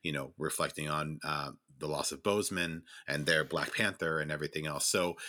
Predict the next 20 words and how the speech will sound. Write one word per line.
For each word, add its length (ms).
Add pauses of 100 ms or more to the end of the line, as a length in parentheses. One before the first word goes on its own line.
(300)
I 100
just 200
think 180
it 100
was 180
a 400 (680)
really 580
well 300
done 300
in 140
terms 380
of 180
how 500
it, 180
it 240
balanced 420
that 160
humor, 540 (920)
delivered 460
it, 180